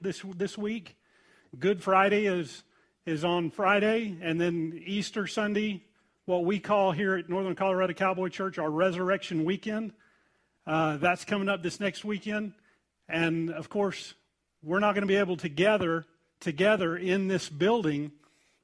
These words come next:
but we can gather together online. And so next weekend, we're gonna do communion together during our service. So I wanna encourage you <clears throat> that if you're going to the store this week,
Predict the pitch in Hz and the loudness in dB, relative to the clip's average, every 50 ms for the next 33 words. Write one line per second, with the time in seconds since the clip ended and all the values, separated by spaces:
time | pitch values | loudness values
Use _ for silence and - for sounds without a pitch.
0 | _ 160 165 160 190 190 - 190 175 165 196 196 202 196 185 - - 170 165 190 | _ -2 0 2 0 0 0 -2 0 2 2 2 2 2 -2 -2 -2 0 2 2
1 | 196 185 180 180 180 170 175 175 175 190 185 175 156 135 131 127 - _ _ _ | 2 2 2 0 0 0 0 0 0 2 2 0 0 -2 -6 -12 -16 _ _ _
2 | _ _ _ _ _ _ _ _ _ _ - 165 151 - - 170 175 196 220 214 | _ _ _ _ _ _ _ _ _ _ -8 -6 -4 -2 -2 0 2 2 2 0
3 | - - 233 240 220 - 214 196 185 185 185 208 202 214 214 196 170 202 202 - | -2 -4 -4 -4 -4 -2 -2 -2 -2 0 -2 0 0 -2 -2 -2 -2 -4 -4 -4
4 | - - 175 165 180 196 214 214 190 170 151 147 - 170 143 156 147 147 123 127 | -4 -4 -2 0 0 0 0 0 0 0 -2 -2 -4 -4 -2 -2 -4 -4 -6 -12
5 | 127 - _ _ _ _ _ - 160 165 170 170 175 170 160 151 - - 196 185 | -18 -20 _ _ _ _ _ -6 -4 -2 -2 -2 -2 -2 -4 -4 -6 -4 -4 -4
6 | 175 156 139 139 - - - _ _ _ _ _ _ _ _ _ _ _ - 180 | -4 -4 -8 -12 -18 -20 -20 _ _ _ _ _ _ _ _ _ _ _ -4 -2
7 | 180 196 226 240 226 220 202 175 - - 233 233 240 214 151 160 170 165 165 151 | 0 2 2 2 2 2 0 -2 0 0 2 2 2 0 0 0 0 0 0 -4
8 | - - - _ _ _ _ - - 269 - 180 175 - - - _ _ _ _ | -6 -14 -20 _ _ _ _ 0 2 4 4 4 2 0 -4 -12 _ _ _ _
9 | _ _ _ _ _ _ _ _ _ _ - _ _ _ _ _ _ _ _ _ | _ _ _ _ _ _ _ _ _ _ -20 _ _ _ _ _ _ _ _ _
10 | _ _ _ - 170 170 165 - 208 220 208 233 233 233 214 202 170 165 - - | _ _ _ -4 -2 -2 -2 -2 -2 -2 0 0 -2 0 -2 -2 -4 -4 -6 -4
11 | - 233 240 233 214 180 160 - - 165 170 170 165 170 - - | -2 0 0 2 0 -2 -4 -4 -4 -2 0 0 -2 -2 -6 -16